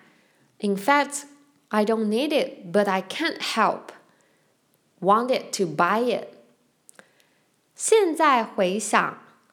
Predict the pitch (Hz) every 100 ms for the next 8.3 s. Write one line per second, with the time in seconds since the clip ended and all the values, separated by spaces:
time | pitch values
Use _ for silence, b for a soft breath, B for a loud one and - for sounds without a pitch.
0 | _ - - 440 381 285 285 254 185 -
1 | - - _ - 320 359 202 - - -
2 | _ - 202 180 247 294 - 214 147 170
3 | 175 _ _ _ _ _ _ 208 214 -
4 | - 311 285 190 - - - - 226 226
5 | - - 285 247 - - - _ b b
6 | b b b b _ _ _ - 208 240
7 | 311 339 - 208 202 196 196 196 - 240
8 | 311 302